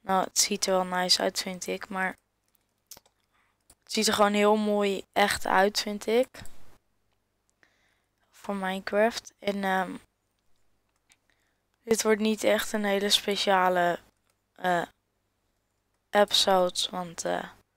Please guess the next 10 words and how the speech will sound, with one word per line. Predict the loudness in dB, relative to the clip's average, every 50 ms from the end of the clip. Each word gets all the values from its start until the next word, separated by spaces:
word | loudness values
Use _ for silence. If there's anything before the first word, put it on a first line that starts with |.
| _ _ _ _ _ _ _ _
ik | _ 0
ga | 6 6 6 6
waarschijnlijk | 6 4 2 2 0 0 0 0 0
ook | 2 2 2 2
alleen | 0 2 2 2 0
maar | 0 -2 -4
huisjes | -2 -2 0 0 0 -2 -2 -4 -4
bouwen | 0 2 2 2 2 0 -2 -4 -6
en, | -8 -8 -10 -10 -10 -10
eh, | -12 -12 -12